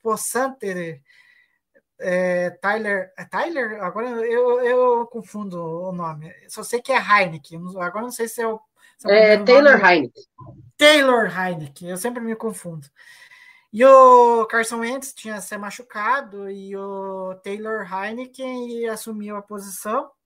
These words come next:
Speaker 1: e levou o Commanders a uma vitória de vinte e três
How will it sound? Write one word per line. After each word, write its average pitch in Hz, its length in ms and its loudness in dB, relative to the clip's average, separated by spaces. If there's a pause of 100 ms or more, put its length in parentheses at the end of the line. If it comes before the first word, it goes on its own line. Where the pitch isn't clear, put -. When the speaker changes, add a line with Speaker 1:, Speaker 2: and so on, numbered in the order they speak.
(1200)
Speaker 1:
e 285 400 -4
levou 302 380 -2
o 339 60 -12
Commanders 302 500 -6
a 277 200 2
uma 277 220 -4
vitória 254 340 -4
de 254 320 -6
vinte 262 260 -12
e - 60 -20
três 240 460 -6